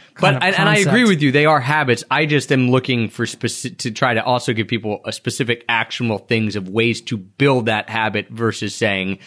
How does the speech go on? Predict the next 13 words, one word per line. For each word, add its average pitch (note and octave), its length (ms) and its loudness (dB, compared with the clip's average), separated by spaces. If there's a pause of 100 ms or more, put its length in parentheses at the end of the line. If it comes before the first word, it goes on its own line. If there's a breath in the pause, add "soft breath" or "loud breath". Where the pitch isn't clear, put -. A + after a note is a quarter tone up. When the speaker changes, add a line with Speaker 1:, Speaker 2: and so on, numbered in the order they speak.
(340 loud breath)
Speaker 1:
"Hey, D3 260 2
here's D#3+ 440 2
something C3 360 0
that A2+ 100 2
I G#2+ 80 2
want C3 280 2
as G#2+ 80 -2
a G2+ 40 -2
habit," G2 360 -2 (220 loud breath)
but, - 140 -4
like, B2 120 2
Speaker 2:
Sure. D#3+ 260 0
Speaker 1:
what, C3+ 280 2